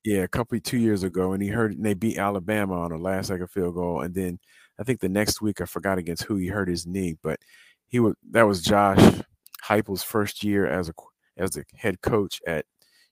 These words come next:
University of Tennessee after he left U C F, maybe second year, after he left, um, U C F, and Herndon Hooker was balling.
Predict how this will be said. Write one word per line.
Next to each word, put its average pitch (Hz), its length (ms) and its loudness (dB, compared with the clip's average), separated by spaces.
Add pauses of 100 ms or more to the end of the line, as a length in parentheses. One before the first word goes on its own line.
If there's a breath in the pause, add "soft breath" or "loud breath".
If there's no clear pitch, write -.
University 95 500 -4
of 85 80 -8
Tennessee 90 680 -4 (380)
after 92 280 -6
he 92 60 -4
left 87 380 -8
U 92 160 -10
C 87 240 -4
F, - 60 -6
maybe 98 220 -2
second 78 340 -4
year, 50 140 -14 (440 soft breath)
after 95 240 0
he 95 120 -4
left, 95 380 -2 (100)
um, 60 360 -12 (140)
U 98 180 -8
C 92 320 -2
F, 87 300 0 (140)
and 76 260 -8 (160)
Herndon 104 400 -4
Hooker 98 220 -8
was 65 200 -14
balling. 58 560 -8